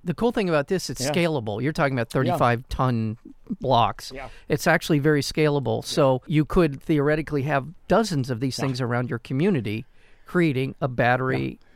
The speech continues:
Speaker 1: system for your
Speaker 2: Yeah, in
Speaker 1: energy.
Speaker 2: fact, Mahler's putting one together in the backyard out of patio pavers.
Speaker 1: <laughs> Wow.
Speaker 2: Yeah. <laughs> It's, it's
Speaker 1: How's that
Speaker 2: pretty,
Speaker 1: going,
Speaker 2: it's pretty
Speaker 1: Mahler?
Speaker 2: cool,
Speaker 1: How's that
Speaker 2: huh?
Speaker 1: going?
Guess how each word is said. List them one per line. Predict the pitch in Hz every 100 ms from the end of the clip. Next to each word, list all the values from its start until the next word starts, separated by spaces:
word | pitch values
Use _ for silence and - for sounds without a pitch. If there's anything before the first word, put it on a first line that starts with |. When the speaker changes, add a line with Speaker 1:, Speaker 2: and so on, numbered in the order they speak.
| -
Speaker 1:
system | - 143 - 123 117 123 -
for | - -
your | 143
Speaker 2:
Yeah, | 208
in | 160
Speaker 1:
energy. | 139
Speaker 2:
fact, | 175 165 - -
Mahler's | 151 202 180
putting | - - 156
one | 143
together | 131 139 139 135
in | 127
the |
backyard | 123 135 143 139 131 -
out | 127
of | 120 -
patio | 143 160 147 127
pavers. | 107 127 107 - 101
Speaker 1:
<laughs> | -
Wow. | - 160 - -
Speaker 2:
Yeah. | 139 190 -
<laughs> | -
It's, | 117 165 165
it's | 143
Speaker 1:
How's | 175 170
that | 175
Speaker 2:
pretty, | 160
Speaker 1:
going, | 170 143 143
Speaker 2:
it's | 165
pretty | - 135
Speaker 1:
Mahler? | 131
Speaker 2:
cool, | -
Speaker 1:
How's | 160 165
that | 165
Speaker 2:
huh? |
Speaker 1:
going? | 165 139